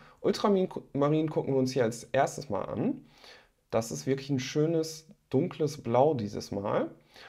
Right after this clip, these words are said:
Und dann haben wir hier einmal die Verpackungsinhalte. Da ist nicht mehr viel drin, nur noch das Kabel und einmal das sim-tool, damit ihr eure sim-Karte rauskriegt. Und hier ist dann das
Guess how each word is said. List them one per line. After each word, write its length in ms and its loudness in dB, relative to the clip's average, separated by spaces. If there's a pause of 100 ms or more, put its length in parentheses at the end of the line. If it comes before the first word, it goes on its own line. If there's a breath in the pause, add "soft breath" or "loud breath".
(120)
Und 380 0 (180)
dann 360 2
haben 160 2
wir 100 4
hier 200 2
einmal 240 0
die 80 -2
Verpackungsinhalte. 1300 -2 (100)
Da 120 0
ist 120 -4
nicht 80 2
mehr 140 2
viel 160 0
drin, 220 2
nur 100 4
noch 120 4
das 200 -2
Kabel 420 0
und 300 -6
einmal 400 2 (360 loud breath)
das 220 -8
sim-tool, 560 0
damit 240 0
ihr 100 -4
eure 120 -2
sim-Karte 460 -2
rauskriegt. 580 -4 (420 soft breath)
Und 220 -4
hier 260 -4
ist 260 -6
dann 180 0
das 300 -4